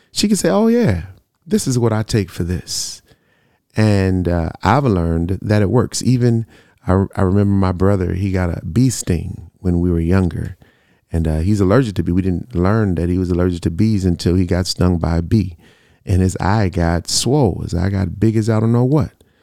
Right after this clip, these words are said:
So, um, <laughs> we called Grandma.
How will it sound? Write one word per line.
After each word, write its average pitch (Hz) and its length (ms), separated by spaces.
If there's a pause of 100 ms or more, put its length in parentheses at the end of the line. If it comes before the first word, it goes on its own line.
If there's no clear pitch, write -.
(460)
So, 123 480
um, 113 840 (440)
<laughs> - 400
we 139 120
called 143 280
Grandma. 180 400